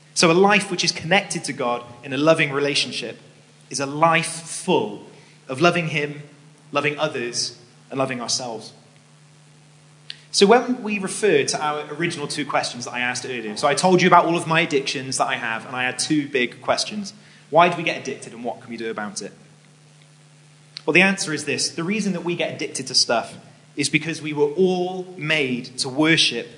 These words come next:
something. The Bible says that we were all made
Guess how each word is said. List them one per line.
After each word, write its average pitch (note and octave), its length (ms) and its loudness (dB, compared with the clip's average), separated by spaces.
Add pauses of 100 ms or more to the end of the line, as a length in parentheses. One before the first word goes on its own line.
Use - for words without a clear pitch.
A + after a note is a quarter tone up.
something. B2 640 0 (1000)
The B2+ 60 -14
Bible D3 300 4
says C#3 240 -2
that B2 80 -6
we B2+ 80 -2
were B2+ 140 -4
all C#3 240 -4
made B2 360 0